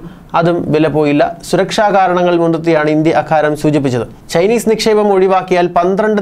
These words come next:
ദശലക്ഷം ഡോളറിന്റെ സാമ്പത്തിക സഹായം പദ്ധതിക്ക് നൽകാമെന്ന് ഇന്ത്യ വ്യക്തമാക്കിയെങ്കിലും ശ്രീലങ്കൻ സർക്കാർ ചൈനീസ് കമ്പനിയുടെ പദ്ധതിക്കൊപ്പം നിലകൊള്ളുകയായിരുന്നു.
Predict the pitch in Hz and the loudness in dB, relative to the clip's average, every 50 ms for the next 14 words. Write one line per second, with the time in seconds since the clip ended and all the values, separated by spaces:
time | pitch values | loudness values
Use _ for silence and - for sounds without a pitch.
0 | 180 185 180 190 190 185 185 - 190 180 170 170 170 170 170 160 165 - 165 - | -2 -2 -2 -2 -2 -2 -2 -2 -2 0 0 2 2 2 0 0 0 -2 0 0
1 | 160 160 170 170 180 165 185 175 175 175 - 170 151 156 165 156 151 139 165 151 | 0 0 0 -2 -2 0 0 0 0 0 -2 0 0 0 0 0 0 0 0 0
2 | 160 156 156 143 156 160 151 151 - - - - - - - 139 151 160 170 170 | 0 0 0 0 0 0 0 0 -4 -14 -20 -20 -16 -6 -4 -2 0 0 2 2
3 | 196 190 185 180 170 165 151 156 156 175 165 156 156 156 190 170 165 160 160 - | 2 2 2 0 0 0 0 0 0 0 0 -2 -2 -2 -2 0 0 -2 0 -2
4 | 160 147 139 135 139 143 151 - - - - - - - 156 175 185 196 196 190 | -2 0 0 0 -2 -2 -4 -8 -16 -20 -20 -20 -8 -2 0 2 2 2 2 0
5 | 196 190 - 180 156 170 160 135 120 120 - 160 151 170 180 180 180 180 180 160 | 0 0 0 -2 -2 0 0 0 0 -2 -2 0 0 2 0 0 0 -2 -2 0
6 | 160 156 160 156 135 160 151 151 160 160 151 151 151 147 156 143 151 151 - - | 0 0 0 0 0 0 -2 0 0 0 0 0 -2 -2 -2 -4 -4 -4 -6 -4
7 | 147 151 147 151 151 156 147 147 135 131 120 110 - - - | -2 0 0 2 0 0 0 0 0 0 -2 -2 -6 -10 -16